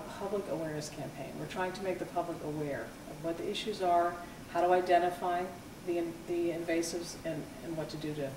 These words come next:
stop spreading them. So, um, it's an ongoing effort, and we continue to learn what works best so that we can, can use that media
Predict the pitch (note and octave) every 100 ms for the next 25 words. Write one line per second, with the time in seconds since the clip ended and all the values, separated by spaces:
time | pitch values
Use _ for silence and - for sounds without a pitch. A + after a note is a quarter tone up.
0 | - - - - - D3+ C3 A2+ - E3
1 | C#3 D3+ - - - - - - D#3+ D#3
2 | D3+ D3 - - - C#3 F3+ - E3+ D#3
3 | F3+ F#3 F#3+ F3+ D3+ - - D3 D3+ D3+
4 | E3+ D#3 F3+ F#3 E3+ E3 E3+ F3+ G3+ F3
5 | E3 F3+ E3+ - E3+ F3 - - - -
6 | - - - D#3+ D3 D3+ E3+ D#3 - -
7 | - E3 D#3+ E3+ F3 E3 D#3 E3 F#3+ F#3